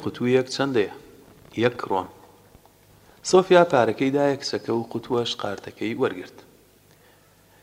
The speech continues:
کچەکە وتی، "تۆ یەکەمین کەسی کە لە دوای سەد ساڵ شت لە من دەکڕیت. زۆر جار لە برسێتیدا لەسەر خۆ دەچم، زۆر کاتیش لەسەرما سەهۆڵ دەبەستم."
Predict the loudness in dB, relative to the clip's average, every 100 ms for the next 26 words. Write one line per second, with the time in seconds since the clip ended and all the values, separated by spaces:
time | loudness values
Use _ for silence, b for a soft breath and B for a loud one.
0 | b -4 -2 -2 -2 -2 -4 -8 -16 -18
1 | -20 _ _ _ b b b b 4 6
2 | 4 0 -2 0 -2 0 -2 0 0 0
3 | -2 -4 -4 -4 -4 0 2 2 -2 -8
4 | -6 -6 -8 -6 -8 -6 -10 -10 -18 _
5 | _ _ _ -10 -4 -2 -2 -2 -2 -4
6 | -6 -8 -8 -6 -4 -2 -4 -4 -8 -8
7 | -6 -6 -6 -8 -8 -8 -12 B B -8
8 | -2 -2 -2 -4 -4 -8 -8 -10 -6 -6
9 | -6 -6 -6 -8 -6 -4 -6 -10 -20 _
10 | _ _ _ _ _ _ -12 -8 -6 -8
11 | -10 -16